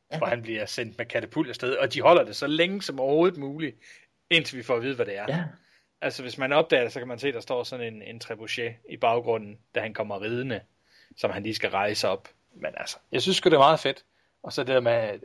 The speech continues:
Speaker 2: øh, <laughs> i stedet for bare at levere ham, skubbe ham ned ad bjerget eller et eller andet, så bare med katapult og så ned igennem, øh, skibet. Altså, han skal fandme ramme godt. Jeg ved ikke, om Conan, han har specielt meget erfaring med sådan noget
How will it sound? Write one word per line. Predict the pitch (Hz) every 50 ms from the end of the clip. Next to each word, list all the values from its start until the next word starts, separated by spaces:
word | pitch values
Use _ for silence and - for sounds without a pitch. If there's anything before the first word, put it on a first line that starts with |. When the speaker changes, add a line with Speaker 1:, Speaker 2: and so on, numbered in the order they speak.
| - -
Speaker 2:
øh, | 127 123 - - 170
<laughs> | -
i | 131
stedet | - - - 151 131 143
for | 135
bare | 117 - 123 123
at | 123
levere | 123 113 107 104 131 135 127 113
ham, | 107 107
skubbe | - - - 127 -
ham | 123 123
ned | 127 135 131 113
ad | 104
bjerget | 107 - 123 127 123 107 92 82 95
eller | 101 107
et | 107 113 113
eller | 113 110 104
andet, | 104 107 117 117 - _ _ _ _ _ _ _ _ _ -
så | - - - 120 117 107 101 98 - -
bare | 113 113 117 120 117 113
med | 110 113
katapult | 113 - 131 110 113 110 - - 151 139 107
og | 110
så | - -
ned | 120 117
igennem, | 107 - - 104 104 107 110 101 85
øh, | 85 98 -
skibet. | - - 123 107 - - - - -
Altså, | - 80 98 95
han | 87 98
skal | - 98 -
fandme | 123 127 139 139 120
ramme | 101 104 107 127 131
godt. | 113 107 107 113 - - _ _ - - - _ -
Jeg | -
ved | 170
ikke, | 165 160
om | 139
Conan, | - - 143 147 143 127 120
han | 117
har | 120 117
specielt | 117 - - - 131 113
meget | 117 117 110 107
erfaring | - - 131 123 113 104 90 73
med | 90 -
sådan | - 117
noget | 113 113 110 113